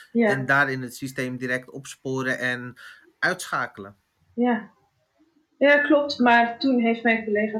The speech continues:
Speaker 1: Farid Azarkan die motie ingediend dat nationaliteit niet opgenomen moet worden in het risicoprofiel. En dan, en dan zegt de meerderheid van de Kamer nee. Dus dan blijft het erin. Wa-, ja, wat, wat doe je dan? Dus dan moet het strijd door blijven zetten. Dus ook als het gaat om, om die algoritmes.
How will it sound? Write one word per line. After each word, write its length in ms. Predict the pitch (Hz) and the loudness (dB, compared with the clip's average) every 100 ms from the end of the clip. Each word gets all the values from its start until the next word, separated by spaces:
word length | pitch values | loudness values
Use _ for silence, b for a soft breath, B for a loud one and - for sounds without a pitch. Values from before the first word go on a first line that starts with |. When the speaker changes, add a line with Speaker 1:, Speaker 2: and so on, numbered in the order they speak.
| - | -2
Speaker 1:
Farid 260 | 214 202 | 0 4
Azarkan 480 | 208 349 269 - 202 | 4 4 2 2 2
die 80 | 208 | 2
motie 360 | 208 370 - 208 | 2 2 2 -2
ingediend 720 | 202 - 175 196 277 247 214 | -2 -2 -2 -2 -2 -4 0
dat 360 | 214 202 - B B - | 2 0 -8 B B 0
nationaliteit 1000 | 226 233 233 214 202 196 302 202 240 - | 2 2 2 0 0 2 4 4 2 2
niet 220 | 262 262 | 2 4
opgenomen 640 | 311 311 - 240 208 208 196 | 2 2 2 4 4 2 0
moet 160 | 202 | 0
worden 280 | 196 196 233 | 2 2 2
in 60 | 214 | 0
het 120 | - | 4
risicoprofiel. 880 | 349 - - 208 208 392 - - 330 | 2 2 2 0 2 -4 -4 -8 0
En 80 | 370 | 2
dan, 280 | 214 190 | 2 0
en 80 | 202 | 2
dan 140 | 214 208 | 2 2
zegt 220 | 214 220 | -2 -2
de 80 | 208 | 0
meerderheid 420 | 208 208 190 190 | 2 2 0 -2
van 100 | 202 | -8
de 60 | |
Kamer 360 | 190 185 170 170 | 0 2 2 0
nee. 400 | 208 247 453 - _ _ _ _ _ _ _ _ _ _ | 2 2 2 -2 _ _ _ _ _ _ _ _ _ _
Dus 140 | 277 | 2
dan 160 | 269 277 | 4 6
blijft 340 | 240 214 - | 6 6 4
het 100 | - | 0
erin. 300 | 202 226 320 | 2 4 4
Wa-, 140 | 233 226 | 2 4
ja, 420 | 262 214 - - | 4 4 0 -8
wat, 180 | 220 214 | -12 -4
wat 140 | 226 214 | -4 0
doe 140 | 220 | 2
je 60 | 202 | 2
dan? 320 | 233 427 247 202 | 2 2 -2 -8
Dus 120 | - | -4
dan 260 | 233 226 202 | 0 2 2
moet 300 | 220 269 - | 0 0 -4
het 200 | 208 208 | -8 -4
strijd 440 | - 220 208 202 | -4 2 2 2
door 200 | 202 311 | 2 2
blijven 280 | 359 - - | 4 2 2
zetten. 300 | - - - | -2 -6 -4
Dus 140 | - 185 | -2 0
ook 160 | - | 0
als 140 | 220 - | 0 -4
het 160 | - | -8
gaat 360 | - - - 196 | -6 -6 -4 -6
om, 60 | 196 | -4
om 160 | 202 | 0
die 120 | 214 | 4
algoritmes. 760 | 320 403 349 - - - - - | 4 4 -2 -8 -12 -12 -12 -12